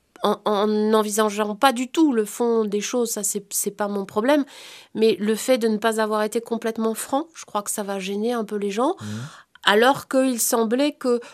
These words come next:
Speaker 1: le fait que Catherine Trottmann reprenne la tête de liste avait donné une forme de dynamique qu'il n'y avait pas avant.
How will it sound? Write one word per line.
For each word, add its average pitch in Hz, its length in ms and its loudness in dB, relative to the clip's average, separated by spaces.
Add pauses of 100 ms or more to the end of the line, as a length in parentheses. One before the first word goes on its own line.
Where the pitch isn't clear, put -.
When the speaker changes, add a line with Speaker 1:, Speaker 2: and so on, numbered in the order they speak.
(140)
Speaker 1:
le 214 120 -4
fait 226 220 -6
que 240 120 -6
Catherine 226 380 -6
Trottmann 226 500 -4
reprenne 220 600 -4 (320)
la 214 100 -6
tête 208 220 -8
de 214 100 -2
liste 277 260 -2
avait 208 160 -6
donné 208 260 0
une 240 120 0
forme 220 300 -2
de 208 100 -2
dynamique 226 640 0
qu'il 226 220 -6
n'y - 20 4
avait 208 160 0
pas 208 220 -2
avant. 214 240 -4